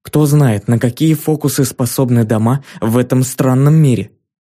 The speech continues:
К счастью, дверь все-таки обнаружилась.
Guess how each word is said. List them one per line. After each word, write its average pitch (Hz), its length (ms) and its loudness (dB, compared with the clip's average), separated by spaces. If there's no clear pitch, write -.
К - 60 -12
счастью, 143 480 0
дверь 120 320 0
все-таки 117 420 -2
обнаружилась. 110 800 -2